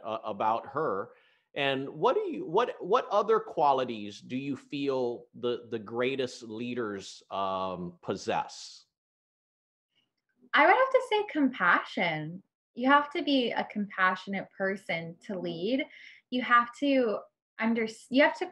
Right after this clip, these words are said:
Speaker 2: put yourself in other people's shoes. I feel that sometimes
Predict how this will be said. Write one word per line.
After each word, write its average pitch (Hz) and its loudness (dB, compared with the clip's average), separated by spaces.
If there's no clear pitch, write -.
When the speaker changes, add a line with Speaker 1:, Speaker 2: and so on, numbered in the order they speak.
Speaker 2:
put 277 4
yourself 208 2
in 220 0
other 220 6
people's 196 -4
shoes. 190 -6
I 233 -2
feel 240 4
that - 2
sometimes 233 0